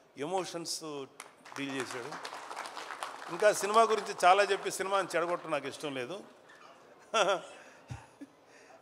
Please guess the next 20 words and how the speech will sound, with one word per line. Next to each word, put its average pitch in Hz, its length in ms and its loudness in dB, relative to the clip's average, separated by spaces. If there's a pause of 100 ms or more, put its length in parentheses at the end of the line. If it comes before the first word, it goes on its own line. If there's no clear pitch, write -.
కాకపోతే 208 460 2
ఈ - 20 0
సినిమాలో 202 560 6
ఒక 175 160 2
ఫి-, 170 300 -2
ఫినిషింగ్ 220 500 -2
టచ్ 180 360 0
మాత్రం 180 500 0 (640)
మీకు 190 380 0
ఎక్కడో 190 580 2
ఎవరినో 175 720 0 (280)
ఒక 147 440 6 (1400)
ఒక 170 120 2 (680)
ప్రముఖ 190 340 0
నాయకుడిని 180 680 4 (140)
చూసిన 156 240 -4
feeling 156 360 -6
అయితే 147 160 -4
వస్తది. 131 340 -6 (1120)
అతను, - 600 12